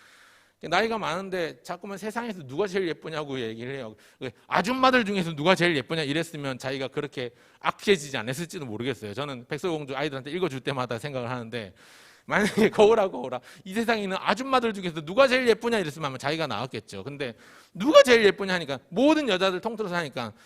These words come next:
그 비교도 안 되는, 나이 차이 많이 나는 십 대 파릇파릇한 그 피부조차도 뽀샤시한 그 백설공주와 비교가 되니까 날마다 그것 때문에 스트레스를, 안 받아도 될 스트레스를 받은 거죠. 이 기준 자체가 잘못된 거예요.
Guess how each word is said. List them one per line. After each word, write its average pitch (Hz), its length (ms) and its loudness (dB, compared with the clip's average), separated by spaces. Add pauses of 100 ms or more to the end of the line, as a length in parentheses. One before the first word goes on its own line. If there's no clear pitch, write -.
(300)
그 143 420 -6 (420)
비교도 185 400 0
안 135 200 -2
되는, 139 340 -2
나이 135 200 -4
차이 170 240 -8
많이 - 380 -6
나는 151 360 -4 (180)
십 - 220 -12
대 175 100 -2
파릇파릇한 165 760 -4 (360)
그 147 240 -12 (560)
피부조차도 175 720 -4
뽀샤시한 160 580 -4
그 151 100 -12
백설공주와 139 640 -4
비교가 139 340 -8
되니까 107 540 -12 (200)
날마다 170 400 -4
그것 143 300 -8
때문에 123 260 -8
스트레스를, 147 640 -10
안 120 160 -10
받아도 170 340 -4
될 120 140 -8
스트레스를 131 380 -12
받은 104 320 -12
거죠. 87 440 -16 (480)
이 113 120 -18 (220)
기준 151 320 -10
자체가 135 400 -12
잘못된 123 480 -20
거예요. 87 340 -20